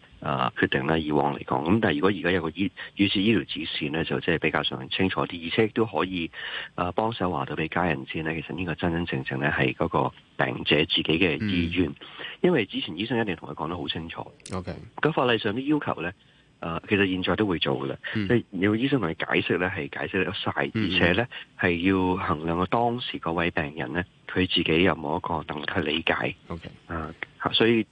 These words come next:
Speaker 1: 即係唔係簡單嘅一個講法嚟嘅，
Speaker 2: 嗯。
Speaker 1: 係真係好小心去同佢解釋清楚。咁變咗呢個我哋好相信咧，反映到係，呃，病人自己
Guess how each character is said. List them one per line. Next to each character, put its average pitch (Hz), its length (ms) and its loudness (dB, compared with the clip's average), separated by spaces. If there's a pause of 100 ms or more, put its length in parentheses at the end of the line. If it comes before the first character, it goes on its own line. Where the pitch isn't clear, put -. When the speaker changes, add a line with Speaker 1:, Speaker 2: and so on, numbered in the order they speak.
(100)
Speaker 1:
即 147 120 4
係 - 100 0
唔 101 100 0
係 104 120 2
簡 104 220 0
單 117 240 0
嘅 82 160 0
一 80 40 -2
個 - 140 -2 (260)
講 80 220 0
法 71 180 0
嚟 - 40 -6
嘅， - 100 -10
Speaker 2:
嗯。 71 120 -4
Speaker 1:
係 - 100 -8
真 92 160 2
係 80 40 -6
好 - 160 -6
小 80 180 4 (120)
心 90 80 -4
去 - 120 -8
同 - 140 -6
佢 65 100 -6
解 - 180 -4
釋 - 180 -4
清 67 140 -6
楚。 - 140 -2
咁 92 340 0
變 92 160 6
咗 90 120 4
呢 110 100 2
個 92 100 2
我 76 80 0
哋 73 160 -4
好 - 60 -4
相 92 260 4
信 76 160 -2
咧， 78 120 -4 (380)
反 90 200 0
映 95 140 2
到 80 100 4
係， 76 500 -2
呃， 80 140 -2
病 80 200 2
人 69 120 -2
自 - 80 -6
己 - 60 -4